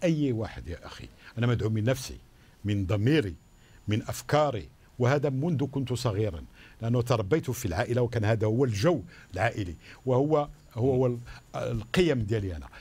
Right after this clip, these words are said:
لا مدعو من أي طرف، وأقول هذا بكل صراحة. ما كنت أقول أدافع عن الأقليات الدينية، وهذا شيء عادي. أنا في، في المنزل ديالي،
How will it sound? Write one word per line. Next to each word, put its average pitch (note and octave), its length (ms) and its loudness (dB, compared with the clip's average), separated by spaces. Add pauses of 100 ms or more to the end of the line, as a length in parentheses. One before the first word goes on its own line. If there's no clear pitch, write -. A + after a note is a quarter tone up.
(160)
لا D#3 160 2
مدعو C3+ 480 -2
من B2+ 120 0 (140)
أي F#3+ 220 2
طرف، - 460 -6 (260)
وأقول C3 340 2
هذا B2+ 220 4
بكل G3+ 720 2
صراحة. A2 460 -4 (640)
ما D#3+ 200 4
كنت E3 320 -4
أقول G2+ 460 -6 (400)
أدافع D3 360 0
عن C3+ 80 -2
الأقليات C3 580 -2
الدينية، B2 340 0
وهذا E3+ 340 0
شيء E3+ 420 -2
عادي. D3+ 440 2 (420)
أنا A3+ 160 2
في، D#3+ 320 0 (200)
في - 160 -2
المنزل B2+ 460 2
ديالي، G2+ 280 -2